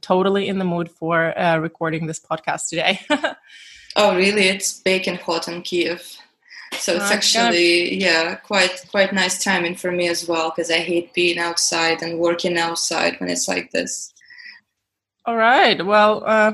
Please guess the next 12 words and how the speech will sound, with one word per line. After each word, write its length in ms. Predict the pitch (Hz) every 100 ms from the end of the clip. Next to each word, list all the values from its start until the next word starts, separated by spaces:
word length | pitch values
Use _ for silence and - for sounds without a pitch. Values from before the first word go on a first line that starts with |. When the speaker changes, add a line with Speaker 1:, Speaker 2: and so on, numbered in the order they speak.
| 226
Speaker 1:
I'm 180 | 214 220
really 200 | 240 240
waiting 420 | 214 226 220 214
for 220 | 208 190
some 220 | 190 196
hot 260 | 202 190 180
weather 220 | 185 185
here 140 | 190
in 100 | 175
Berlin, 400 | 180 180 180 180 170
but, 340 | 170 170 -
uh, 320 | - 170 170